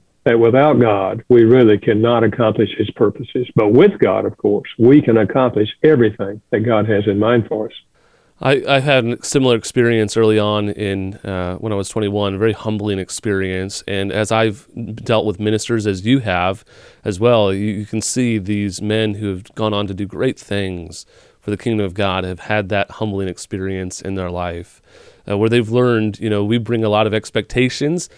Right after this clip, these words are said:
Speaker 2: Uh, when talking about love languages, we bring them to our marriage, but we also bring them to our relationship with God. And then we have to learn that, uh, God's, God's standards and expectations and his, his plans are very different than our own. And we have to get on,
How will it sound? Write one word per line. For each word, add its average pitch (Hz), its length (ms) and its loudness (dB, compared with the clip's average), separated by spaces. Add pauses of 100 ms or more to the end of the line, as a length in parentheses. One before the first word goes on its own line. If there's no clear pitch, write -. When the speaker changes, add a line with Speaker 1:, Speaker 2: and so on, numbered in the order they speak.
(320)
Speaker 2:
Uh, 98 240 0
when 104 180 -4
talking 123 240 -2
about 101 160 0
love 131 220 0
languages, 98 420 -4
we 101 60 -4
bring 110 200 -2
them 98 120 -2
to 104 140 -6
our 95 100 -4
marriage, 101 600 -2
but 104 180 -4
we 107 120 0
also 113 280 0
bring 107 260 -2
them 98 140 -4
to 101 240 -4
our 101 100 0
relationship 110 520 -2
with 113 120 -4
God. 117 420 -2
And 98 140 -6
then 104 80 -2
we 107 100 -6
have 107 140 -6
to 98 100 -6
learn 104 380 -4
that, 98 320 -6
uh, 95 320 -4
God's, 110 440 -6 (440)
God's 110 280 0
standards 107 520 -2
and 101 80 -4
expectations 101 720 -6
and 92 120 -8
his, 107 360 -6 (260)
his 120 220 -2
plans 113 440 0
are 98 80 -4
very 110 260 0
different 107 280 -4
than 104 80 -4
our 98 160 -4
own. 92 360 -4
And 95 260 -10
we 117 80 -4
have 127 100 -6
to 123 60 -6
get 120 120 -4
on, 117 240 -6